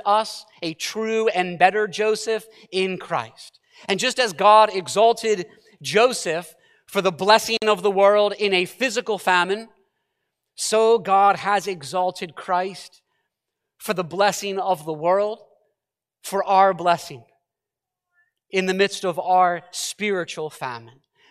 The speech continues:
We see in Joseph such a beautiful picture of the glory of Christ. And a text like this should leave us resting on Christ and trusting in him. When we see this power and authority, when we see this boundless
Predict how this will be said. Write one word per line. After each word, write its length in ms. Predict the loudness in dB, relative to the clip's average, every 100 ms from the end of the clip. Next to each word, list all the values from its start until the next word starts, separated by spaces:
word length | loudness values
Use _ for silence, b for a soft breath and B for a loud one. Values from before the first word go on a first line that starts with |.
| b
We 80 | -10
see 420 | -6 -4 0 0
in 140 | 0 -2
Joseph 460 | -2 -2 -2 -8
such 200 | -8 -10
a 40 | -10
beautiful 440 | -8 -6 -6 -8
picture 440 | -6 -8 -6 -4
of 120 | -4 -4
the 80 |
glory 400 | -6 -4 -2 -2
of 140 | -4 -6
Christ. 360 | -4 -2 -4
And 140 | -8 -8
a 40 |
text 360 | 0 2 0 -2
like 220 | -4 -2
this 220 | -4 -6 B B B
should 240 | -6 -4
leave 460 | -4 -2 -2 -2 -2
us 220 | -2 -4 b b
resting 680 | -2 4 4 4 -4 -6 -4
on 180 | -4 -4
Christ 480 | -2 2 2 -2 -10
and 140 | -12
trusting 520 | -2 2 2 0 -8
in 120 | -8 -4
him. 240 | -4 -4 -8 B
When 160 | B -2
we 100 | -2
see 500 | -6 -4 -4 -4 -6 B B
this 200 | 0 0 -2
power 500 | 4 6 6 2 0
and 160 | -2
authority, 540 | -4 0 2 4 2 -2
when 140 | -4
we 100 | -6
see 400 | -8 -6 -6 -8 B -8
this 180 | B -4
boundless 880 | -2 2 4 4 2 -2 -4 -4 -8